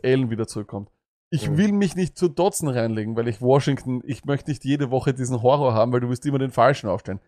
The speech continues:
Speaker 1: Shepard ist super, aber Shepard hat auch wirklich,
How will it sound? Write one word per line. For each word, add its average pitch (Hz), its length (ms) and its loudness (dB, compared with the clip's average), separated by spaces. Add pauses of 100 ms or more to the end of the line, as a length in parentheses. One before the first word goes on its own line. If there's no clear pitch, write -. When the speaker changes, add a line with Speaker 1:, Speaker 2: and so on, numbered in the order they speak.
(240)
Speaker 1:
Shepard 196 500 2
ist 175 260 -4
super, 190 300 4
aber 151 140 6
Shepard 160 320 0
hat 156 100 0
auch 151 240 2
wirklich, 147 360 -6